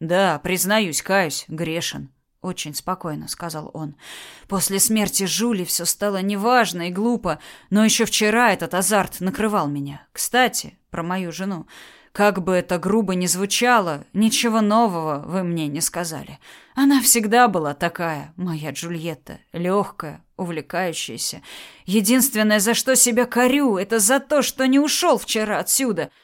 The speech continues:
когда она попросила. Возможно, было бы все иначе. Скорее всего, это Бог покарал меня за мою корысть. Мне очень хотелось ее найти". "Кого?" Изумилась Таша. "Кого вы хотели найти в этой старой мастерской?"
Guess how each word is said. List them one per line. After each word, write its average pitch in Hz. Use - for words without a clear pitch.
когда 214
она 175
попросила. 175
Возможно, 202
было 185
бы 151
все -
иначе. 151
Скорее 208
всего, 202
это 160
Бог 196
покарал 170
меня 160
за 160
мою 170
корысть. 151
Мне 226
очень 240
хотелось 196
ее 170
найти". 165
"Кого?" 254
Изумилась 185
Таша. 156
"Кого 262
вы 220
хотели 208
найти 202
в 269
этой 185
старой 233
мастерской?" 190